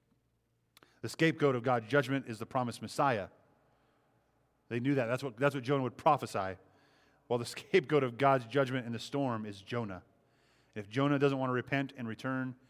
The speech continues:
he must die. The only hope for the sailors was to allow Jonah to die so that they might be saved. And the mercy of, and grace of the one true God that they have come to know,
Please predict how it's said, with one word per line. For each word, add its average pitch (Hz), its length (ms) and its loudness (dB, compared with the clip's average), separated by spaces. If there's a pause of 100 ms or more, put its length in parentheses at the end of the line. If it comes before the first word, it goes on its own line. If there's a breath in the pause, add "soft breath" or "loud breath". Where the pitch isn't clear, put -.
(220 soft breath)
he 127 380 -2 (160)
must 110 260 -12
die. 80 220 -14 (2500)
The 120 100 -2
only 123 140 -2
hope 135 240 2
for 113 120 -10
the 101 60 -8
sailors 101 600 -6
was 107 140 -10
to 113 100 -8
allow 117 240 2
Jonah 101 300 -8
to 95 100 -16
die 92 240 -10 (460 soft breath)
so 120 120 -8
that 107 120 -10
they 110 260 -2
might 98 320 -8
be 92 100 -14
saved. 85 440 -14 (500 soft breath)
And 117 100 -4
the 117 40 -2
mercy 139 400 4
of, 117 180 -2
and 120 100 -8
grace 139 540 -2 (480 soft breath)
of 120 80 0
the 123 80 -2
one 143 220 2
true 143 240 0
God 135 400 4
that 113 120 -6
they 131 120 0
have 123 140 -2
come 139 200 0
to 123 80 -4
know, 131 340 0